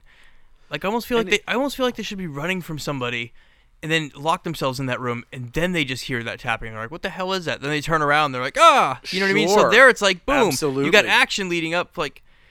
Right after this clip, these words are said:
Speaker 2: I agree.
Speaker 1: I wish
Speaker 2: And
Speaker 1: they got jumped the minute they got back into the house and ran upstairs and, and locked themselves in that room and saw that. Like
Speaker 2: I agree. And, and the way that they, the way that they lead up to the tapping is not suspenseful. They don't manage to get it into a way where it's like,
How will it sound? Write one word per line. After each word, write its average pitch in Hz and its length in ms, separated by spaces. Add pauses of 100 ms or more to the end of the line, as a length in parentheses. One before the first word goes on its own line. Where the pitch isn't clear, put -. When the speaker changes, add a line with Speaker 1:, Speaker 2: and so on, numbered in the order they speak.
(100)
Speaker 2:
I 135 100
agree. 135 400
Speaker 1:
I 151 40
wish 208 140
Speaker 2:
And 208 60
Speaker 1:
they 247 140
got 160 80
jumped 170 320
the 143 80
minute 165 260
they 175 100
got 170 200
back 170 200
into 165 140
the 139 100
house 151 340
and 123 180
ran 143 180
upstairs 147 540
and, 127 260
and 139 120
locked 143 180
themselves 139 320
in 139 60
that 131 120
room 143 140
and 127 100
saw 156 220
that. 113 260
Like 123 100
Speaker 2:
I 135 60
agree. 131 360
And, 131 320
and 143 140
the 147 80
way 160 220
that 180 180
they, 139 220
the 127 300
way 143 120
that 156 140
they 147 140
lead 131 300 (100)
up 117 200
to - 100
the 147 100
tapping 160 600
is 117 240
not 117 260
suspenseful. 123 720
They 120 100
don't 131 240
manage 127 440
to 127 60
get 123 200
it 123 120
into 127 320
a 120 40
way 120 220
where 117 180
it's - 160
like, 110 200